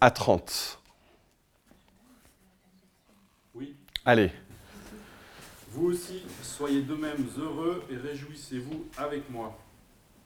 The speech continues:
Speaker 2: J'espère dans le Seigneur Jésus vous envoyer bientôt Timothée, afin d'être moi-même encouragé par les nouvelles que j'aurai de vous,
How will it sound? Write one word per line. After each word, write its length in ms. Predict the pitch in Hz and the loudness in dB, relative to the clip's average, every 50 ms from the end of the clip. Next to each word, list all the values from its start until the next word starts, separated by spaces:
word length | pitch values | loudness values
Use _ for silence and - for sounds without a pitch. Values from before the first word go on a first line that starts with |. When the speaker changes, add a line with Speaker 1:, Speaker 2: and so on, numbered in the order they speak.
| - - - - - - - - | -20 -20 -20 -20 -20 -20 -20 -16
Speaker 2:
J'espère 440 | 110 110 135 135 - - 180 180 156 | -12 -10 -10 -8 -6 -4 -4 -2 -2
dans 100 | 135 117 | -2 -4
le 80 | 113 110 | -4 -4
Seigneur 400 | - - 151 143 143 143 143 120 | -6 -6 -4 -2 -2 -2 -2 -4
Jésus 360 | 117 127 120 117 151 175 175 139 | -6 -6 -6 -6 -6 -6 -6 -6
vous 140 | 127 120 131 | -6 -6 -6
envoyer 300 | 123 123 123 120 120 113 | -4 -4 -4 -4 -4 -4
bientôt 440 | - 139 147 143 - 123 120 117 113 - | -4 -4 -4 -4 -6 -8 -8 -8 -10 -10
Timothée, 580 | - 165 170 156 143 135 - 139 143 160 - - - - - - - - - - - - - | -10 -8 -6 -4 -4 -4 -4 -4 -6 -6 -6 -10 -16 -20 -20 -20 -20 -20 -20 -20 -20 -14 -10
afin 280 | 120 127 - 156 156 | -10 -8 -6 -4 -4
d'être 300 | 143 131 120 - - 123 | -2 -4 -4 -6 -6 -6
moi-même 400 | 113 113 139 147 143 139 131 123 - 151 | -4 -4 -2 -2 -2 -2 -4 -4 -4 -6
encouragé 720 | 165 165 - 180 175 160 160 143 139 175 202 214 208 - | -6 -6 -4 -4 -4 -2 -2 -2 -2 -2 -2 -2 -4 -6
par 120 | - 131 123 | -8 -8 -6
les 100 | 123 123 | -4 -4
nouvelles 320 | 131 151 156 160 175 185 - - - | -4 -4 -2 -2 -4 -4 -4 -6 -8
que 60 | 123 | -8
j'aurai 260 | 110 123 139 143 151 | -6 -4 -4 -4 -6
de 120 | 131 120 | -6 -8
vous, 280 | 117 107 113 135 156 170 | -8 -8 -8 -10 -10 -10